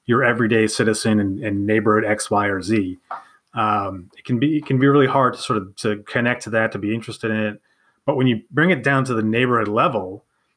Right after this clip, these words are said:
people do have opinions about, you know, that store around the corner or that intersection that's a block away.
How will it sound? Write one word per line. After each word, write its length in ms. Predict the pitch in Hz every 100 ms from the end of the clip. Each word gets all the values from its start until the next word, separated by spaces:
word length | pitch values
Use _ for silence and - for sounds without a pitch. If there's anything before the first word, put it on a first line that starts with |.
| _ -
people 240 | 175 156
do 240 | 110 214
have 180 | 175 113
opinions 500 | 104 - 110 104 101
about, 460 | 104 107 101 101 - _ _ _ -
you 100 | 107
know, 100 | 104
that 320 | 113 113 -
store 460 | - 151 139 135
around 200 | 117 120
the 80 | 110
corner 460 | - 139 123 113 101
or 80 | 101
that 200 | 107 120
intersection 520 | 135 120 117 110 113
that's 160 | 104 120
a 60 |
block 300 | 104 110 107
away. 480 | 107 110 107 90